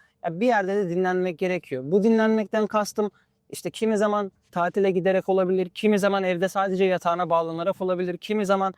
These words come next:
eşin, dostun, arkadaşlarınla geçireceğin vakit olabilir, bilmiyorum ne olabilir. Ama rutininin içerisinde bir yerlere bir şekilde dinlenmeyi eklemek, entegre etmem bence gerekiyor. Ben bunu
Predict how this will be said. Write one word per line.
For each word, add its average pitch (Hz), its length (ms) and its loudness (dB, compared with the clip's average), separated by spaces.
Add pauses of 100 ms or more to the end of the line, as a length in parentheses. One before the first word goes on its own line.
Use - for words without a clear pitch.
(260)
eşin, 196 360 2
dostun, 190 340 0
arkadaşlarınla 165 840 0
geçireceğin 175 600 0
vakit 151 260 -6
olabilir, 143 460 -4
bilmiyorum 131 560 -2
ne 120 100 -12
olabilir. 110 460 -12 (320)
Ama 180 280 0 (380)
rutininin 208 680 2
içerisinde 151 760 -2
bir 170 100 4
yerlere 135 520 -2
bir 214 60 -4
şekilde 131 480 -4
dinlenmeyi 165 720 0 (500)
eklemek, 160 540 -2
entegre 139 480 -2
etmem 160 360 -4 (680)
bence 208 300 2
gerekiyor. 175 600 0
Ben 170 320 -2 (100)
bunu 175 380 -2